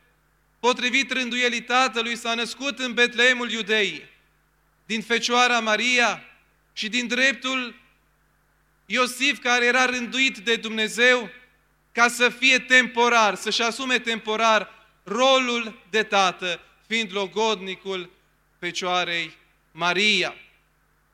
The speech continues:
Acolo s-a născut, în Betleem, în această, în acest context smerit, în această rânduială umilă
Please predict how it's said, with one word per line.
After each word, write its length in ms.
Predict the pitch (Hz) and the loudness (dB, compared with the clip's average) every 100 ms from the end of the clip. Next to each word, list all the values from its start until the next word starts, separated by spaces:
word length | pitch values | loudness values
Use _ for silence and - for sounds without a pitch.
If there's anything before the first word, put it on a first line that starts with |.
| _ _ _ | _ _ _
Acolo 500 | 214 233 269 285 262 | 0 0 2 2 2
s-a 200 | 247 240 | 0 -2
născut, 520 | 226 226 - 240 233 - _ _ _ _ _ _ _ | -4 -6 -6 -6 -6 -10 _ _ _ _ _ _ _
în 240 | 208 233 208 | -2 -2 2
Betleem, 720 | 233 226 208 208 180 156 123 _ _ _ _ _ _ _ _ _ | 2 2 2 2 2 -2 -10 _ _ _ _ _ _ _ _ _
în 180 | 214 226 | 0 2
această, 920 | 220 226 226 226 220 214 214 196 - _ _ _ _ _ _ | 2 2 2 2 -2 -2 -2 -4 -10 _ _ _ _ _ _
în 100 | 214 | -2
acest 400 | 214 226 247 - | 0 0 -2 -4
context 720 | 233 240 220 254 262 - - | -6 -4 -2 0 0 0 -10
smerit, 680 | - 190 226 226 240 240 - - _ _ _ _ _ _ _ _ _ _ _ _ _ _ _ | -12 -2 2 2 0 -4 -18 -20 _ _ _ _ _ _ _ _ _ _ _ _ _ _ _
în 140 | 220 | 0
această 560 | 240 233 247 247 247 240 | 0 0 0 -2 0 0
rânduială 680 | 254 240 254 247 254 240 226 | 0 -2 0 4 6 6 2
umilă 680 | 240 233 254 240 196 151 | -4 -2 0 0 -2 -6